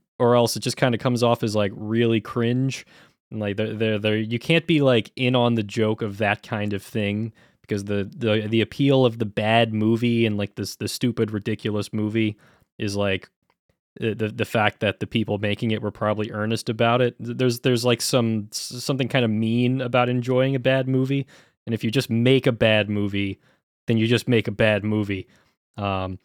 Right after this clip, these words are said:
but there's, there's more to it than that. I think the humor style just is, again, just, like, really, really lame, at, at least to me. That, that's the impression I've gotten. I hadn't, I have not seen this movie.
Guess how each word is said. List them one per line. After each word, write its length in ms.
but 140
there's, 220
there's 200
more 200
to 200
it 140
than 140
that. 140
I 60
think 220
the 80
humor 400
style 540
just 280
is, 280
again, 440
just, 160
like, 140
really, 380
really 400
lame, 540
at, 100
at 200
least 220
to 100
me. 340
That, 160
that's 220
the 100
impression 420
I've 140
gotten. 240
I 80
hadn't, 260
I 100
have 100
not 140
seen 400
this 200
movie. 380